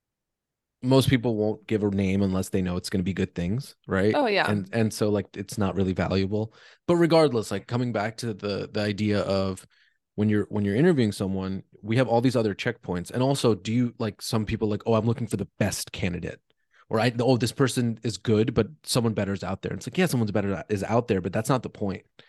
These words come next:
Speaker 1: right? Like, that's really not the point, because you want, one, someone who's willing to come to your job. Maybe the best person's not willing to come to your company. You want, two, someone that you can work with. So if you find someone that's a good candidate, a good person for this role,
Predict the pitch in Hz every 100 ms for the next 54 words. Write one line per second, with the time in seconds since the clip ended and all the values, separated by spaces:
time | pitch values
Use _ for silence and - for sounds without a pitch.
0 | - - - _ - 95 107 101 98 113
1 | 104 107 101 127 127 120 104 - - _
2 | _ _ _ _ _ _ - 117 107 -
3 | - - 107 92 98 92 110 101 90 -
4 | _ _ 113 117 117 113 107 110 113 131
5 | 127 117 113 92 107 117 113 - - 92
6 | 90 87 90 107 117 98 98 - 98 104
7 | 104 120 107 95 87 87 82 80 82 80
8 | 87 - - - 110 104 - 120 117 110
9 | 107 104 - 110 104 107 101 - - 123
10 | 196 214 185 160 127 107 87 85 113 92
11 | - 90 87 85 - - - 113 98 -
12 | 98 92 90 71 85 - 104 110 87 -